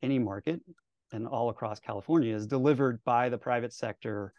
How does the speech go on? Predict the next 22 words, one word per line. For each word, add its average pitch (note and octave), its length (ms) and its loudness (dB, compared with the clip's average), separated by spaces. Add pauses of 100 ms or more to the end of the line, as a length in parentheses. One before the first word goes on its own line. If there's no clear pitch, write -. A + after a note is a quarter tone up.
(500)
um, A2 500 -2
acting C3+ 420 4
on B2 140 0
market A#2+ 320 -2
forces G2+ 580 -8 (380)
and, G#2+ 400 -4
uh, G#2+ 220 -2 (320)
and A#2 180 -6 (340)
delivering C3+ 440 4
housing, A#2 520 0 (460)
um, A#2 260 2
in C3 100 0
a B2 60 4
way A#2+ 220 6
that, A#2 320 4 (300)
um, A#2 480 -4 (420)
we B2+ 160 2
tend D3 220 4
to C3+ 40 2
think B2+ 280 0
of A2+ 360 0 (160)
as, A2 560 2